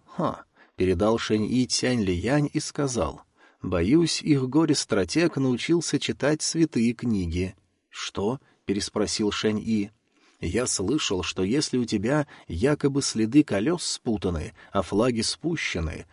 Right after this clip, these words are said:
лучше вести себя так, чтобы противник сам обратил на тебя внимание и начал погоню.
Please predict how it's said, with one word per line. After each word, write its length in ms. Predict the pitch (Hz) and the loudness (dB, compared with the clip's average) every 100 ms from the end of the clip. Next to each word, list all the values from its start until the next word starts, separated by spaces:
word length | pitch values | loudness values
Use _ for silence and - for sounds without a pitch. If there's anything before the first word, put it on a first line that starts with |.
| - | -18
лучше 480 | - 139 190 - - | -6 0 0 2 2
вести 320 | 160 151 - | 2 2 -2
себя 300 | 180 - 117 | -4 0 0
так, 380 | 110 - 180 - _ | 0 0 -2 -4 _
чтобы 300 | - - 117 | -6 0 2
противник 600 | 107 101 - 175 165 160 | 2 -2 0 0 2 0
сам 360 | - - 175 147 | -2 0 0 0
обратил 500 | - 110 107 - 131 | -2 0 -2 2 0
на 100 | 127 | 0
тебя 280 | 120 117 110 | 0 2 2
внимание 640 | 110 127 117 92 80 - - - - | 2 0 0 -2 -4 -8 -14 -20 -4
и 140 | 170 | 2
начал 400 | 160 143 - 143 | 4 2 2 0
погоню. 640 | 127 135 123 104 78 69 | 2 -2 2 2 2 -4